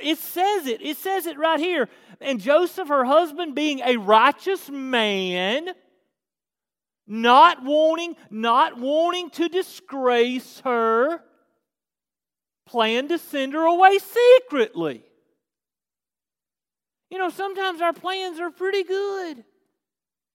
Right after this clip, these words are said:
I mean, it made really good sense. There's nobody would have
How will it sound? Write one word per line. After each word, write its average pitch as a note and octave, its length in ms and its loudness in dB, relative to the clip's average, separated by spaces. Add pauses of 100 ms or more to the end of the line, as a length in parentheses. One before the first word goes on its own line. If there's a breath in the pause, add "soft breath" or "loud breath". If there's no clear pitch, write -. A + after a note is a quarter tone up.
(1120)
I - 160 -10
mean, E4+ 220 -6
it E4 120 -8
made E4 260 0
really F4+ 280 0
good F4 240 -4
sense. F#4 460 -10
There's D#4 220 -10
nobody F4 640 2
would E4 240 -4
have C#4+ 100 -6